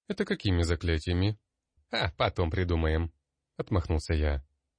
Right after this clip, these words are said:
«Пока остановимся на таком образе паладина». Взяв у неё меч, я пафосно вытянул его вперёд. Скинув голову, веско произнёс:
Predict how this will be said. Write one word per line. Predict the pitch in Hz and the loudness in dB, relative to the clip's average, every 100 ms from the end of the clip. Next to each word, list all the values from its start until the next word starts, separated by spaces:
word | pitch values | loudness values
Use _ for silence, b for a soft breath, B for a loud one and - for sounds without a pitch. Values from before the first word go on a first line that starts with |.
| _ | _
«Пока | 87 80 127 175 | -2 2 2 2
остановимся | 170 - 135 160 180 - 190 | 0 -2 0 0 -2 -4 -4
на | 190 | -2
таком | - - 98 98 98 | -2 2 2 4 2
образе | 98 101 95 | 2 0 0
паладина». | 98 101 101 98 101 101 101 - _ _ _ _ _ _ _ | 0 0 2 2 2 2 0 -4 _ _ _ _ _ _ _
Взяв | 87 78 78 73 | -4 0 -2 0
у | |
неё | 82 78 76 | 0 2 2
меч, | 107 92 - - | 2 0 -2 -6
я | 85 85 | 0 0
пафосно | - 139 156 - 117 | 0 -4 -4 -2 0
вытянул | 104 101 101 98 | 0 0 0 0
его | 90 82 82 | 0 0 -2
вперёд. | - 87 85 - _ _ _ _ | 0 -2 -2 -10 _ _ _ _
Скинув | - - 85 80 82 | -20 -4 0 0 0
голову, | 139 151 139 143 139 | -2 0 -2 -2 -2
веско | 98 104 - | -2 -2 -4
произнёс: | 98 95 92 90 - - - | 0 2 2 0 -6 -10 -20